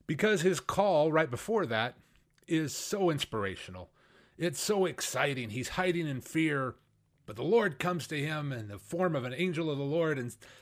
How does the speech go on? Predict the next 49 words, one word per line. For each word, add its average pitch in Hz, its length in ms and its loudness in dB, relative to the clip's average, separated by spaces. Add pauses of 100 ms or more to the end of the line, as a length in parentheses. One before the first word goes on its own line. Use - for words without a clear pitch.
(120)
tells 170 240 2
him 160 80 -2
he's 143 140 -2
a 131 60 0
mighty 151 320 -2
man 143 220 -2
of 107 140 -6
valor, 165 440 0
that 120 140 -6
he 131 100 -4
will 117 200 -4
be 101 160 -10
with 196 320 -6
him, 165 140 -4
that 117 100 -6
he 127 140 -4
has 110 140 -6
sent 202 400 -4
him. 160 300 -4 (380)
"Go 185 260 4
and 131 160 -4
strike - 480 -6
the 127 160 -4
enemy 135 420 -2
and 101 120 -8 (240)
kill 208 240 0
the 160 180 2
Amalekites 151 800 -2
and 104 220 -12
kill 208 220 -2
the 180 100 0
Midianites 151 720 -6 (160)
and 117 140 -6
lead 254 280 2
God's 202 260 0
people 165 260 -4
to 151 80 -4
victory." 160 480 -2 (260)
And 139 140 -2
we 160 80 6
love 185 300 4
that 131 200 -2
story 127 560 -2
because 127 300 -2
often 139 300 -4
we 147 120 0
feel 110 400 -4 (280)
like 107 320 -6
we're 104 400 -4